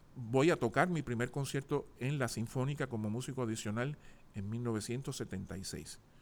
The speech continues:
Luego, eh, audiciono y soy admitido a la orquesta en mil novecientos setenta y ocho.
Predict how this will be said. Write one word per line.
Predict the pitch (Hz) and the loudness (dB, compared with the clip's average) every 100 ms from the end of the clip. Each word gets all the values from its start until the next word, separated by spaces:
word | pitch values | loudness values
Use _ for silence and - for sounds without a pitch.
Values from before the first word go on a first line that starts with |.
| - - - - - - | -20 -20 -20 -20 -20 -10
Luego, | 110 110 110 123 117 98 - | 0 2 4 6 6 4 -2
eh, | - 95 98 - | -4 -4 -4 -4
audiciono | 104 98 104 - 123 131 143 113 | -2 0 -2 0 -2 0 -2 -4
y | 98 | -6
soy | - 107 | -4 -2
admitido | 110 110 101 120 | -2 -2 -2 0
a | 113 | 0
la | |
orquesta | 107 - 110 117 | -2 -6 -4 -4
en | |
mil | 101 104 | -4 -4
novecientos | 104 95 101 104 | -4 -6 -8 -8
setenta | 95 90 92 92 | -10 -10 -10 -8
y | 92 | -8
ocho. | 98 - - | -8 -10 -14